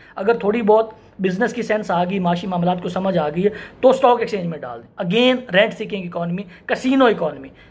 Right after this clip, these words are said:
क्या हुआ, आपने शेयर्स लेके रख दिए, अब demand and supply से शेयर की प्राइस बढ़ी, डिविडेंड मिला और आपने, अ, शेयर के ऊपर प्रॉफिट मिला, तो आपका जो पोर्टफोलियो बढ़ना शुरू हो गया।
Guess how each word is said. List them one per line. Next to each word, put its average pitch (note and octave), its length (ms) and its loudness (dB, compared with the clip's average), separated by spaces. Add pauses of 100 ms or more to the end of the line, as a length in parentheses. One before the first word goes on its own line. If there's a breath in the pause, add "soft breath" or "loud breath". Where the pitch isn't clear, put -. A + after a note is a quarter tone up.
(120)
क्या A3+ 120 6
हुआ, B3 380 2 (160 loud breath)
आपने G#3+ 320 0
शेयर्स C4 320 -4
लेके A3+ 240 4
रख G3 220 2
दिए, C#4 280 -6 (920)
अब B3 280 4 (180 loud breath)
demand G#3+ 420 4
and G3+ 120 -6
supply G3+ 300 0
से A#3 400 -4
शेयर A3 200 2
की A3+ 100 -8
प्राइस F#3+ 300 4
बढ़ी, A3+ 360 2 (180 loud breath)
डिविडेंड G#3+ 400 2
मिला A#3 340 4 (240 loud breath)
और G3 120 -2
आपने, G3+ 440 -2 (440 soft breath)
अ, E3 180 -2
शेयर A#3 260 4
के A3 100 0
ऊपर G3 180 0
प्रॉफिट G#3 360 0
मिला, B3 280 4 (680 loud breath)
तो G3+ 360 -2 (140)
आपका F#3 360 4
जो F#3 160 -2
पोर्टफोलियो G#3 640 2
बढ़ना D#3+ 320 -6
शुरू C#3 240 -14
हो C3 140 -16
गया। B2+ 160 -12